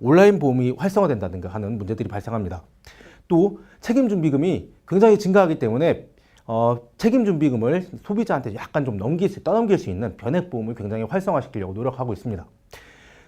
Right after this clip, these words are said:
또한 보험사는 사차익이 별로 나지 않는 사-, 않기 때문에, 그다음에 사차익을 내더라도 보험 부채가 워낙 많이 증가하기 때문에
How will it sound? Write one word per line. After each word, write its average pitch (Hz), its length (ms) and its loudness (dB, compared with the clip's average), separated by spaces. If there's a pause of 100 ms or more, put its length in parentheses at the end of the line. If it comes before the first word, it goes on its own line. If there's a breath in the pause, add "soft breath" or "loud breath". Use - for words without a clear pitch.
(100)
또한 214 380 4
보험사는 175 600 2 (180 loud breath)
사차익이 226 420 4
별로 165 180 2
나지 123 220 2
않는 131 240 0
사-, 156 140 -4 (160)
않기 196 340 -2
때문에, 123 460 0
그다음에 135 260 0
사차익을 170 460 2
내더라도 131 540 4
보험 147 200 -4
부채가 139 220 -4
워낙 131 340 0
많이 180 260 0
증가하기 123 380 -2
때문에 101 480 -4